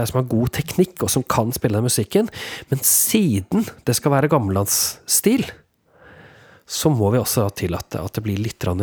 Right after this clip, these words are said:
surt her og der, fordi rytmen trumfer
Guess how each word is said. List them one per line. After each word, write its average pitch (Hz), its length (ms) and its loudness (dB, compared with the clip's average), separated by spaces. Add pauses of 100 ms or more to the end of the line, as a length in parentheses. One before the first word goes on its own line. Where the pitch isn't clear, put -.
surt - 440 0
her 113 200 4
og 120 80 2
der, 214 240 2 (1200)
fordi 131 360 2
rytmen 95 500 -2 (420)
trumfer 95 640 -2